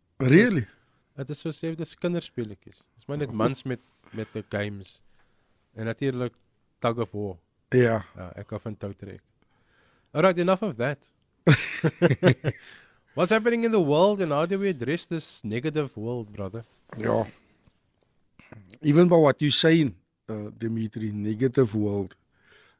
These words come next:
Speaker 1: that is actually exactly what the news is portraying all over. Social media, news, even local news. It's just negative,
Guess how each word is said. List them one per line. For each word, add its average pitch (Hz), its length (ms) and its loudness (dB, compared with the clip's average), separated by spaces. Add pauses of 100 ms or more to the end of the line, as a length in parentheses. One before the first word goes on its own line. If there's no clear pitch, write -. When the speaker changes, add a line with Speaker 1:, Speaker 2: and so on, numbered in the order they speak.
(120)
Speaker 1:
that 98 120 -4
is 135 140 4
actually 143 640 4
exactly 117 800 0 (580)
what 110 320 0 (240)
the 127 100 2
news 123 560 4
is 120 120 0
portraying 131 560 0 (440)
all 175 260 8
over. 110 360 -2 (280)
Social 151 440 2
media, 135 500 0 (360)
news, 123 560 0 (320)
even 160 340 4
local 135 340 4
news. 107 360 -2
It's 123 140 -6
just 156 240 0
negative, 120 600 0